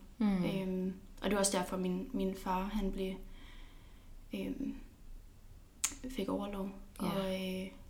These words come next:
Speaker 2: undskyld, hvis jeg snakker lidt langsomt.
Speaker 1: Nej, det er så godt.
Speaker 2: <laughs> Øhm,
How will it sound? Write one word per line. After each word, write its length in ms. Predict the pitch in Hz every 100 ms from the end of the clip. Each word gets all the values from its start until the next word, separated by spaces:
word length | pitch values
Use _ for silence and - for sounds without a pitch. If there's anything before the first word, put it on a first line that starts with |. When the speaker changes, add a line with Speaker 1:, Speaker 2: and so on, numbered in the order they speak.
| -
Speaker 2:
undskyld, 280 | 220 - 202
hvis 140 | 196
jeg 80 | 202
snakker 260 | 220 196 196
lidt 120 | 190
langsomt. 580 | - 226 - 262 254 -
Speaker 1:
Nej, 360 | - - 190 - 208
det 80 | 208
er 40 |
så 140 | - 214
godt. 240 | 196 - 233
Speaker 2:
<laughs> 60 | 208
Øhm, 420 | 196 190 190 95